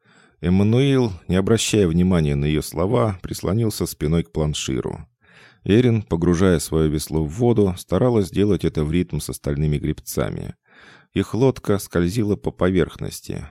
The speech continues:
а туман над озером тем временем становился все гуще, скрывая их и заслоняя от них луну. Лодка словно катилась по какому-то призрачному миру, в котором глаза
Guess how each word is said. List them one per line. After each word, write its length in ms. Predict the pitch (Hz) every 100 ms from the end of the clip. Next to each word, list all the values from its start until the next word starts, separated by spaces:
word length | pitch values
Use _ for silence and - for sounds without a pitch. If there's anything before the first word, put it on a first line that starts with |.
| -
а 140 | 76
туман 480 | - 98 123 113 73
над 160 | 73
озером 520 | 67 55 57 50 50 76
тем 180 | 78 85
временем 400 | 107 110 95 90
становился 560 | - 71 76 87 -
все 240 | - - -
гуще, 600 | 76 67 - - 80 73
скрывая 600 | - - 76 85 104 104
их 280 | 90 78 - _ _
и 100 | -
заслоняя 600 | 78 78 - 78 87 92 78
от 140 | -
них 240 | 69 -
луну. 560 | - 64 60 50 50 - _ _ _ - _ _
Лодка 400 | 90 139 - -
словно 380 | - 92 101 87
катилась 600 | 78 73 - 95 82 - -
по 100 | 73
какому-то 540 | 78 - 113 95 -
призрачному 720 | - 85 80 80 - 76 76
миру, 500 | 85 73 52 50 - -
в 80 | -
котором 380 | 73 80 73
глаза 320 | 73 76 76